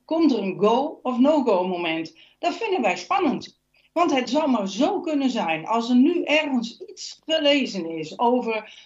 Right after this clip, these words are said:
eh, zeven miljoen nodig om een verkeersplein te maken, om de, eh, de verkeersgeleiding goed op orde te houden. En als ik dan het verhaal van meneer Hoeksema hoor, dan denk ik, oef, dit is echt wat, wat we met elkaar, of wat de wethouder aan, aan, aan de raad wil presenteren.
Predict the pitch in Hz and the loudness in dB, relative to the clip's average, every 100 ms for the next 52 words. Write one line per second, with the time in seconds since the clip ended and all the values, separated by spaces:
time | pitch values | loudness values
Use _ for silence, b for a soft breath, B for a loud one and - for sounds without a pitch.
0 | B 202 190 180 285 320 311 302 302 294 | B -2 -2 2 2 2 -2 -2 2 4
1 | 262 240 233 190 175 185 202 196 185 - | 4 4 0 -2 -4 -4 -4 -4 -6 -10
2 | 196 - 190 294 285 - 247 240 233 233 | -12 -8 0 4 2 0 -4 -4 -2 -4
3 | 214 214 196 190 175 B B B 247 214 | -2 0 0 -2 -8 B B B 0 2
4 | 185 156 - - - 190 170 165 170 165 | 2 0 -4 -14 -4 -2 0 -4 -4 -8
5 | 180 196 262 294 294 277 269 269 262 254 | -8 -2 2 2 0 -2 0 2 2 2
6 | 247 277 262 240 240 240 247 226 202 220 | 0 -2 -4 -2 0 0 2 2 4 2
7 | 214 233 233 B 190 196 175 185 175 190 | 2 -4 -6 B -4 -4 -2 -6 -4 -2
8 | 190 208 208 170 170 170 262 - 240 180 | 0 0 0 -8 -6 0 -2 -2 -6 -4
9 | 170 165 175 175 175 180 180 175 - _ | -4 -2 -4 -4 -4 -4 0 -2 -2 _
10 | - 311 214 - - _ - 233 180 175 | 0 4 4 0 -14 _ -4 -2 -2 -6
11 | - 220 226 - 226 285 302 - 262 269 | -6 -4 -4 -4 -2 -2 -2 -6 -4 0
12 | 254 254 254 262 262 247 - - 220 233 | -2 -2 -2 0 2 0 -2 -8 -4 -2
13 | 247 240 247 254 226 240 233 220 - 226 | -2 -2 -2 -2 -2 -2 -2 -4 0 0
14 | 233 226 226 220 226 208 226 226 220 208 | 0 -2 -2 -4 -4 0 2 2 0 -6
15 | 214 214 208 208 208 202 196 | -4 -4 -4 -4 0 2 2